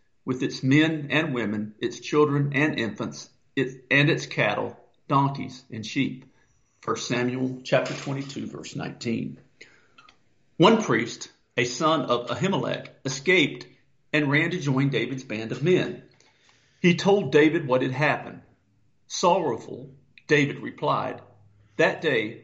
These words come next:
when Doeg the Edomite was there, I knew he would be sure to tell Saul. I am responsible for the death of your whole family. Stay with me. Don't be afraid. The man who wants to kill you is trying to kill me too.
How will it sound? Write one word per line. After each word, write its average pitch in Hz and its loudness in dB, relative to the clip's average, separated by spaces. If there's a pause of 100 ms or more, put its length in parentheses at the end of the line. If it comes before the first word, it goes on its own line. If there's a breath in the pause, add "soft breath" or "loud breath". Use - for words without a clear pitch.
(120)
when 120 -6
Doeg 127 2
the - -8
Edomite 127 -2
was 107 -6
there, 110 0 (260)
I 143 2
knew 156 2
he 143 -4
would 139 -6
be 139 -4
sure 143 -4
to 143 -6
tell 117 -4
Saul. - -2 (840)
I 196 8
am 165 0
responsible 143 -6
for 139 -14
the 120 -8
death 123 -2
of 113 -10
your 120 -4
whole 120 -4
family. - -2 (600)
Stay 170 2
with 160 0
me. - -10 (360)
Don't 147 2
be 139 2
afraid. 127 -2 (500)
The 135 -4
man 151 4
who 170 0
wants 151 -2
to 160 -8
kill 214 0
you 120 -2
is 120 -6
trying 135 2
to 143 -6
kill 135 -4
me 131 -2
too. 156 -4